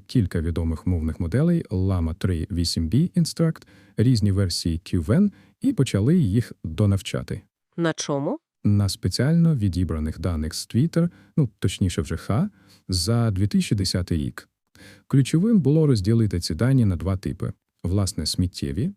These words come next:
Speaker 1: junk, і контрольні, control, тобто умовно якісні.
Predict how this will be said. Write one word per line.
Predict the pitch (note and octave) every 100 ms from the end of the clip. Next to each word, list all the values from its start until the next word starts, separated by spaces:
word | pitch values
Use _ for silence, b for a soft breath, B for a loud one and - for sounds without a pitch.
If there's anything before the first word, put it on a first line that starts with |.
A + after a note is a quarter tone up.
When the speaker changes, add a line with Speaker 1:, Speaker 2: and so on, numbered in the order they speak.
| _ -
Speaker 1:
junk, | - C#2+ A2+ - b b b -
і | A3
контрольні, | G3+ E3 B2+ F2+ E2 C2+ A1+ -
control, | A2 G2 D2+ B1 - _ _ -
тобто | C3 - C3+ -
умовно | D3+ G#3+ F#3+ D#3+
якісні. | F#2 D#2 - - -